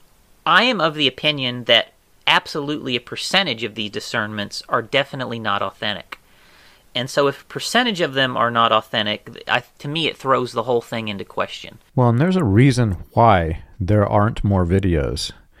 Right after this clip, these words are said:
Speaker 2: Because think about it. This was a man who believed, or convinced us to believe,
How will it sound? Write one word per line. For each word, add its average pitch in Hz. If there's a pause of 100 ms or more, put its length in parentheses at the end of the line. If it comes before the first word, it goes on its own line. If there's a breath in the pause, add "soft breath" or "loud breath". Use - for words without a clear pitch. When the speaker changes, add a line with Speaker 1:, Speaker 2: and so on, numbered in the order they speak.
(160 soft breath)
Speaker 2:
Because -
think 185
about 101
it. - (320 loud breath)
This 139
was 143
a 127
man 120
who 104 (400)
believed, 110
or 90 (280)
convinced 113
us 87
to -
believe, 80